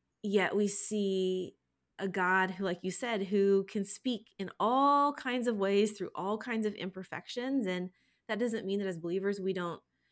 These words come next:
we don't seek to, like, steward our words and our actions and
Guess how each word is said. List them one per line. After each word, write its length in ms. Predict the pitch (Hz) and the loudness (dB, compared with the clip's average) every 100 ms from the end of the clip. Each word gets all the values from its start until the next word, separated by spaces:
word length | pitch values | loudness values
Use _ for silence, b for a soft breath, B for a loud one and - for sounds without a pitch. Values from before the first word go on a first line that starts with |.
| _ _ _ _ | _ _ _ _
we 140 | 196 208 | -2 0
don't 220 | 190 - | 0 0
seek 580 | - - 220 269 - - - | 0 2 2 0 -2 -12 -2
to, 140 | 208 | 2
like, 200 | 180 156 | 2 2
steward 640 | - - - 226 254 220 - | 0 -2 -2 2 4 4 4
our 160 | 175 | 0
words 680 | 170 165 190 240 233 214 190 - | -2 2 6 8 8 6 4 -2
and 100 | 185 | -4
our 140 | 156 | -2
actions 520 | - 196 220 - 196 | 2 0 0 -2 -2
and 100 | 185 | -4